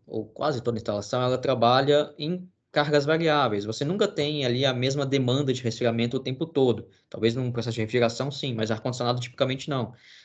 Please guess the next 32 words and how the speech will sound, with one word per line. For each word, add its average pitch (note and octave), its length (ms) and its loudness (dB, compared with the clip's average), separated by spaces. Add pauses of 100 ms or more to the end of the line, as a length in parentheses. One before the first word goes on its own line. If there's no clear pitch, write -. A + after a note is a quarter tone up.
Depende A2 360 0
do A#2+ 120 -4
clima, C#3+ 380 0
depende G#2 260 -6
da G#2+ 60 0
ocupação, A#2 540 -4
depende G2+ 260 -6
de - 80 -12
uma G#2+ 60 -6
série A2+ 240 0
de A2+ 100 -8
questões, A2+ 460 -2
né? A2+ 160 -4 (440)
Então, F3 380 0 (160)
naturalmente, D#3+ 720 2
existem C#3+ 280 -4
cargas D3 340 0
variáveis B2 460 4
em B2 200 -6 (120)
quase A2+ 360 -2
toda A#2 160 -4
aplicação. A2 580 -4 (1000)
É, C3 400 4 (240)
todo B3 240 6
chiller G3 400 2
sempre G#3+ 300 -4
teve, C#3+ 380 -4
desde, C3 360 -4
desde A#2+ 340 -2
os A#2+ 100 -8
primeiros A2+ 440 -2
chillers, A#2+ 580 -2